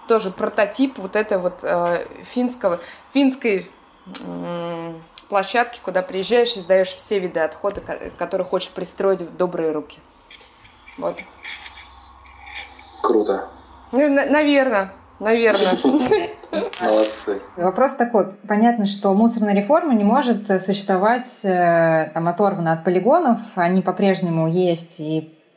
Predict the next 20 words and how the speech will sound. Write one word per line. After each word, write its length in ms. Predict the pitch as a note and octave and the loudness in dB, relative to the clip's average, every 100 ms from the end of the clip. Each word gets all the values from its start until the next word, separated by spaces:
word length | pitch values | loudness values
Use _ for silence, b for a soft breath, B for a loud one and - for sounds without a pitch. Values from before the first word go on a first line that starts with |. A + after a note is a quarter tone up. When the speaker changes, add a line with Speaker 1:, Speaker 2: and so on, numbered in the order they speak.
| _ | _
Speaker 3:
каждый 400 | - F3+ E3 E3 | -2 -2 -2 -4
день 640 | D#3+ F3+ F3 D#3+ D#3 - - _ _ | 0 2 2 0 -6 -14 -20 _ _
продолжают 640 | - F3+ F3 F3+ F#3+ E3 | -2 0 2 2 2 2
заполняться. 840 | E3 E3+ F3+ G3 C#4 E4 - F3+ E3+ B B B B B B B _ _ _ _ | -2 -2 0 2 0 0 0 -2 -2 B B B B B B B _ _ _ _
Как 220 | - B3 A#3+ | -4 0 2
вам 120 | G#3+ | 2
кажется, 460 | G#3+ G3+ F3 - | 2 0 -2 -6
с 140 | E3 - | -6 -4
какой 880 | - G#3 - B3+ D4+ C#4+ C4 - - - | -4 -4 2 4 4 4 0 -4 -12 -14
скоростью 1160 | - - A#3 A#3+ G3+ G3+ - E3+ D#3 D3+ D#3+ - _ | -12 0 4 4 2 -4 -4 0 2 0 -2 -12 _
вообще 300 | F#3 - G3 | -14 -4 0
должна 400 | E3+ F3+ F#3 G3+ | 2 2 4 2
развиваться 1080 | G3 F3+ F#3 G3 F#3 F#3 - E3 D#3+ D#3 D#3 | 2 2 2 2 2 -2 0 2 2 0 -2
философия 880 | F3+ F3 F3 G3 F#3 F#3 E3+ D#3+ D#3 | 0 0 0 -2 -2 -2 -2 -2 -2
и 20 | E3+ | -6
практика 520 | E3 F3+ F3 F3 - E3+ | -2 -2 -2 -4 -4 -2
раздельного 500 | E3+ F#3+ F3+ F3 E3+ | 0 2 2 2 -2
сбора 480 | E3 F3+ F3+ E3+ | 0 2 2 2
и 40 | D#3+ | -2
переработки, 1040 | E3 F3 F3 F3+ C#4+ D4+ G3+ F3 E3 - | -2 0 0 2 0 0 0 2 2 -2